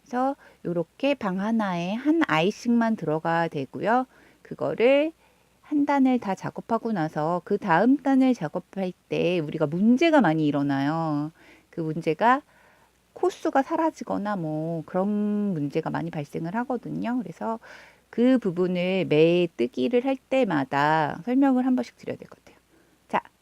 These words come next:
한 단을 완료했습니다. 끝에 보면 마지막 방까지 잘 들어가 있죠. 그리고 여기 보면 제가, 저는 이제 매듭을 힘을 많이 줘서 매듭이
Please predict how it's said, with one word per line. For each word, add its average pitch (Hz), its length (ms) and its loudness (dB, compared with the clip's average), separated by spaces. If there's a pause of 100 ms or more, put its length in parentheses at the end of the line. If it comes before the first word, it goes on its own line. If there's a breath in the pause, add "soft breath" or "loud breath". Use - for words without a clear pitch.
(280)
한 330 280 0
단을 269 580 4
완료했습니다. 151 920 2 (840)
끝에 285 280 0
보면 185 640 0 (920)
마지막 294 500 0
방까지 254 460 2
잘 180 200 -2
들어가 170 300 -4
있죠. 170 440 -2
그리고 160 400 -4
여기 151 220 -4
보면 143 400 -2
제가, 165 400 4
저는 190 420 -2
이제 143 140 -2
매듭을 185 680 4
힘을 262 320 6
많이 160 280 0
줘서 143 320 -6
매듭이 175 400 -2